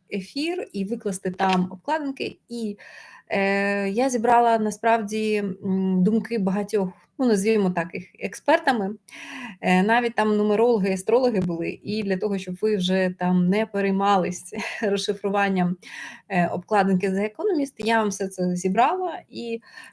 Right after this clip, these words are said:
е, сьогодні хочу зробити огляд і поділитися з вами, ам, тією, тією інформацією, яку вдалось віднайти. Е,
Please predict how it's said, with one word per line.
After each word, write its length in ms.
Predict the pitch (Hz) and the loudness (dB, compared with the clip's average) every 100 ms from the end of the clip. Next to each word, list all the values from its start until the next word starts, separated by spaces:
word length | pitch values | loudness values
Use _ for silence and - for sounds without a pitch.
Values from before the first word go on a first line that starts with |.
| - | -2
е, 260 | 190 190 | 0 0
сьогодні 380 | 190 226 247 214 | 0 0 2 0
хочу 520 | 208 214 196 185 180 | -2 -4 -2 -2 -2
зробити 600 | 185 - - 190 202 208 | -4 -10 -6 -2 0 -2
огляд 360 | - 240 226 190 | 0 0 0 -4
і 40 | 180 | -6
поділитися 640 | 180 185 208 202 180 170 | -2 0 0 -6 -6 -6
з 100 | 175 | -4
вами, 460 | 180 190 190 175 180 - - - - - _ | 0 0 0 -2 -4 -12 -20 -20 -20 -20 _
ам, 920 | - 170 170 170 170 175 170 170 165 165 156 156 | -4 0 2 2 2 2 0 -2 -4 -6 -6 -12
тією, 720 | - 180 175 196 185 170 165 - _ _ _ _ _ _ - 180 | -6 -2 2 2 2 -2 -4 -14 _ _ _ _ _ _ -14 -10
тією 220 | 175 190 | 0 4
інформацією, 1300 | 185 175 170 180 202 202 190 180 175 175 175 175 175 170 | 4 2 0 2 0 -4 -2 -2 -2 -2 0 0 -2 -2
яку 840 | 170 165 _ _ - 202 214 220 202 _ _ _ _ _ _ _ - | -6 -12 _ _ -2 0 2 -2 -6 _ _ _ _ _ _ _ -8
вдалось 580 | 180 175 180 196 - | 0 2 2 0 -14
віднайти. 480 | - 185 180 175 | -4 -2 0 -2
Е, 60 | 175 | -4